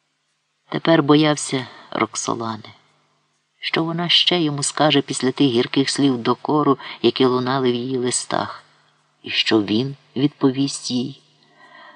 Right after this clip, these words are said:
Видавалася йому єдиною щирою душею на світі. Все довкола вдаване, хитре, сплюгавлене, брехливе.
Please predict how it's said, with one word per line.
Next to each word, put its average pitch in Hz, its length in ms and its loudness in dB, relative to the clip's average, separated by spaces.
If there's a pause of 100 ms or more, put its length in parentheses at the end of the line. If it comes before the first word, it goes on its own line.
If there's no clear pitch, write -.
(280)
Видавалася 196 640 4
йому 185 300 0
єдиною 165 640 2
щирою 156 520 4
душею 139 460 -2
на 101 100 -4
світі. - 540 -8 (560)
Все 233 220 -2
довкола 180 540 2
вдаване, 113 680 0
хитре, - 520 0
сплюгавлене, 120 920 2 (260)
брехливе. 110 600 -4